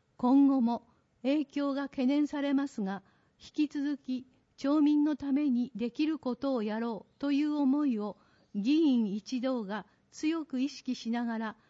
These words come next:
難局に当たってまいりたいと思います。東郷町議会議長、水川敦。広報広聴委員会、委員長、幸田里美。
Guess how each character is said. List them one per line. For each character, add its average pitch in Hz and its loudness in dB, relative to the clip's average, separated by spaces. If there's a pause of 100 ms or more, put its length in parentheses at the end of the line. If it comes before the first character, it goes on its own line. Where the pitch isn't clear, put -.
(220)
難 254 2
局 277 -4
に 269 2
当 233 -4
た 247 -8
っ 262 -10
て - -6
ま 233 -2
い 254 -2
り 254 -6
た 269 -8
い 254 -6
と 294 -4
思 196 0
い 190 -2
ま 185 -6
す。 - -20 (800)
東 277 -2
郷 285 -4
町 208 -8
議 202 -6
会 285 -4
議 262 -4
長、 185 -8 (340)
水 240 0
川 214 -6
敦。 - -14 (1160)
広 311 0
報 220 0
広 277 0
聴 269 0
委 - -4
員 262 6
会、 185 -8 (500)
委 233 2
員 277 8
長、 175 -6 (340)
幸 285 0
田 269 -2
里 220 -4
美。 214 -2